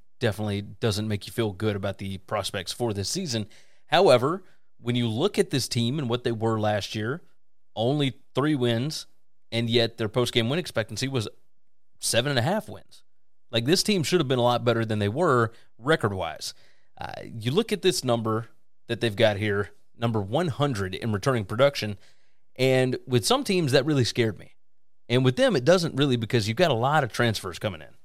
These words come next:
Just a ton of guys. You've got a new offensive coordinator. Um, and the defense was pretty good last year. It was, you know, it was okay. Uh,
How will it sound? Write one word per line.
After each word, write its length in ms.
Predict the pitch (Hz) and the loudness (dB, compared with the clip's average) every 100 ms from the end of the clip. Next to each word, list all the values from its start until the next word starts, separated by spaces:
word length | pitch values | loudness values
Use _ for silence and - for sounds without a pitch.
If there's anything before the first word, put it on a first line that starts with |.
| - - - | -20 -14 -4
Just 180 | 131 | -2
a 60 | 226 | 0
ton 340 | - - 202 | -2 -4 -4
of 60 | 165 | 0
guys. 380 | 110 110 104 - - - - - | 2 2 0 -4 -12 -20 -18 -8
You've 120 | 117 | 4
got 140 | 127 | 4
a 40 | 110 | 6
new 200 | 135 156 | 4 4
offensive 340 | 135 117 104 | 4 0 -2
coordinator. 580 | - 208 190 185 175 170 - - - | 4 6 6 4 2 -4 -10 -20 -8
Um, 340 | - 117 107 - - - - - | -4 -2 -4 -10 -20 -20 -20 -12
and 160 | 139 135 | -8 -6
the 80 | 120 | -6
defense 720 | 104 - 202 214 220 214 - | -6 -4 -2 0 0 0 0
was 180 | 123 - | 0 0
pretty 300 | - 190 196 | -2 -2 -2
good 320 | 113 120 180 | 0 2 4
last 340 | 202 202 - | 2 0 -2
year. 180 | 185 208 | -2 0
It 60 | 180 | 0
was, 240 | 131 - - | -2 -4 -4
you 100 | 147 | -2
know, 120 | 117 | -2
it 20 | |
was 160 | 160 139 | 0 0
okay. 520 | 117 - 156 202 208 - - - - | 0 2 2 0 -6 -16 -20 -20 -14
Uh, 320 | - - - | -12 -10 -12